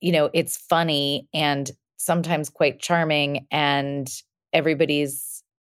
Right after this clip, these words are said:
getting a laugh and expects that that mom's also able to take care of her kids and not, like, dropping them or being, um,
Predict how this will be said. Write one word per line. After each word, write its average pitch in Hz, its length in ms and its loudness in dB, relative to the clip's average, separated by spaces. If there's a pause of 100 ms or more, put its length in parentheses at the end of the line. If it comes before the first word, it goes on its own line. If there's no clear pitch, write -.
(220)
getting 160 240 4
a 147 60 4
laugh 147 420 4
and 139 300 -2
expects - 760 0
that - 140 2
that 156 200 4
mom's 151 280 0
also 147 460 2
able 143 240 0
to - 100 -12
take - 160 -6
care 147 160 0
of 143 80 -2
her 135 80 -6
kids 147 440 2 (380)
and 151 180 0
not, 139 300 2
like, - 360 -2 (520)
dropping 147 480 2
them 143 420 0 (100)
or 139 520 2 (280)
being, 143 520 -2 (360)
um, 139 560 -4